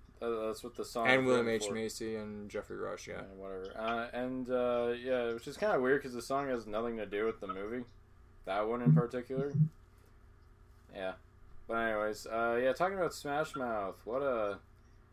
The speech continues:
Speaker 1: what a, what a thing of the two thousands that was.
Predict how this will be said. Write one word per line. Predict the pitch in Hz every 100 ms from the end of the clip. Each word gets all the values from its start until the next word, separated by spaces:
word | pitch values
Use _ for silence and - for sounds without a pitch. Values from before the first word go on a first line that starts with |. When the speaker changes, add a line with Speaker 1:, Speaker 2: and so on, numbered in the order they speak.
| - -
Speaker 1:
what | 110 147
a, | 175 135 107
what | 113 160
a | 135 110 101 92 82 - -
thing | 123 139
of | 131
the | 117 107
two | 123
thousands | 117 123 127 120 104 104
that | 120 104
was. | 95 92 92 90 - -